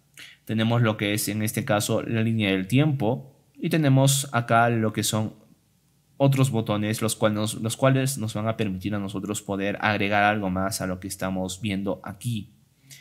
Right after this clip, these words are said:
Lo, lo ideal es que ustedes vean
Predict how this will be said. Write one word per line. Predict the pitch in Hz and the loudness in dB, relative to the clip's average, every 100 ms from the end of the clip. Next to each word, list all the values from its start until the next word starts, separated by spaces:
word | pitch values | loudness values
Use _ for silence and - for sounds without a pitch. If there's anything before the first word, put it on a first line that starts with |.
| - - - _ _ _ _ _ _ _ _ _ _ _ _ _ _ _ _ _ - | -20 -20 -20 _ _ _ _ _ _ _ _ _ _ _ _ _ _ _ _ _ 4
Lo, | 165 156 156 151 147 143 143 139 - - | 10 12 10 10 8 6 4 2 -2 4
lo | 147 165 | 8 8
ideal | 175 196 214 185 | 6 4 2 2
es | 170 | 0
que | 135 | -2
ustedes | 135 135 135 127 117 | 2 6 6 4 4
vean | 127 123 120 123 123 | 6 6 4 0 -6